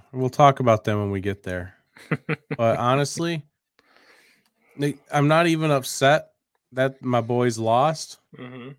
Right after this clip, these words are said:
Speaker 1: 'cause I've already mentioned multiple times on this show that I just rather them lose the rest of the season. I'm just
Speaker 2: Yep.
Speaker 1: like, I'm fine with that, 'cause then it just gives the organization more incent-, incentive to just start firing people and trading people.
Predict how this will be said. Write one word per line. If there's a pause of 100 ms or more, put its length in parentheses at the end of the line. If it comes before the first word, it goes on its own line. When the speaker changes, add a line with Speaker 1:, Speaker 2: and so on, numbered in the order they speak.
(160)
Speaker 1:
'cause
I've
already
mentioned
multiple
times
on
this
show
that (160)
I
just
rather
them
lose
the
rest
of
the
season. (2000)
I'm
just
Speaker 2:
Yep.
Speaker 1:
like,
I'm
fine
with
that,
'cause
then
it
just
gives
the
organization
more
incent-,
incentive
to
just
start
firing
people
and
trading
people.